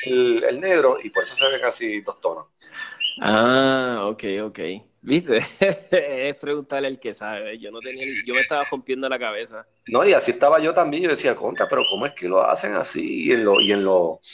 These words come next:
Speaker 1: y en lo, eh, ma-, eh, ay, caramba, lo, lo de los A R quince, los magazines, que le hacen unos dibujos
Speaker 2: Ujú.
Speaker 1: brutales. También yo lo he visto en color y yo decía, "Pero es que está, está difícil hacer eso, pintarlo después", tú sabes.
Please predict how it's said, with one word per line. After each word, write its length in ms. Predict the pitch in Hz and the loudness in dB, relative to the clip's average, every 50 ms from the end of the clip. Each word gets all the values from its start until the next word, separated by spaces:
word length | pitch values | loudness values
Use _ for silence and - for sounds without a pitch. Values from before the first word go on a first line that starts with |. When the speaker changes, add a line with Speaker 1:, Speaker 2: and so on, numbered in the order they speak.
| - - - - _ _ | -14 -14 -14 -16 _ _
Speaker 1:
y 60 | - 107 | -2 0
en 40 | 95 | 0
lo, 240 | 95 95 95 98 - - | 0 0 -2 -6 -2 0
eh, 500 | 104 95 90 87 85 85 - - 80 80 85 | 0 2 2 2 2 2 2 0 -2 -4 -4
ma-, 180 | 87 - - - | -6 -6 -4 -4
eh, 120 | 95 92 87 82 80 80 _ _ _ _ - - - _ _ _ _ _ _ - | -4 -4 -4 -4 -8 -8 _ _ _ _ -16 -16 -16 _ _ _ _ _ _ -10
ay, 60 | - - | -10 -2
caramba, 300 | - 110 135 151 139 113 | 0 0 2 4 4 4
lo, 280 | 95 92 90 85 82 85 | 4 4 4 2 0 0
lo 120 | 92 90 | 0 2
de 60 | 95 95 | 4 6
los 80 | 95 | 6
A 60 | 95 | 6
R 140 | 98 95 92 | 6 4 2
quince, 280 | - 151 170 - - 120 | 0 -4 -4 -2 0 2
los 320 | 95 90 87 78 - 82 | 4 4 2 0 -2 -4
magazines, 500 | 90 101 95 92 - - 175 156 127 - - - - - - - - - - | 0 2 2 2 4 4 4 4 4 0 -4 -8 -8 -8 -8 -4 -2 0 4
que 100 | 104 90 | 4 6
le 60 | 95 | 6
hacen 200 | 98 - - - | 4 4 4 2
unos 140 | 135 147 143 | 2 2 2
dibujos 220 | 143 143 143 147 - | 4 4 6 6 4
Speaker 2:
Ujú. 60 | 127 | 4
Speaker 1:
brutales. 300 | 139 139 - 165 - 131 | 4 4 4 4 4 4
También 220 | 127 - - - - - - - | 2 2 2 -8 -20 -20 -14 -2
yo 40 | - | -2
lo 40 | 139 | 0
he 100 | 127 139 | 0 0
visto 120 | 139 - 156 | -6 -8 -8
en 60 | 156 | -2
color 300 | - 139 120 131 156 160 | 2 4 6 6 6 6
y 60 | 139 117 | 4 4
yo 120 | 107 98 | 4 4
decía, 220 | 95 87 76 76 - - - | 2 0 -2 -4 -8 -8 -10
"Pero 100 | - 139 | -12 -14
es 40 | - | -14
que 60 | 107 | -14
está, 220 | - - 139 - - - | -8 -4 -4 -4 -4 -6
está 140 | _ - - | _ -10 -8
difícil 540 | 180 165 - - - 95 98 - - 247 - | -8 -8 -8 -8 -10 -10 -10 -10 -4 0 2
hacer 280 | - - - 76 76 | 2 2 0 -2 -2
eso, 240 | 76 76 - - - - | -2 -2 -2 -4 -4 -2
pintarlo 580 | - - - - - - 95 - 104 104 - - | -2 -2 -2 0 0 2 2 2 2 2 2 2
después", 420 | 107 - - - 107 135 - - | 2 0 -2 2 2 2 2 2
tú 120 | - 117 | -2 0
sabes. 300 | - 110 98 90 - - | 2 2 4 4 2 0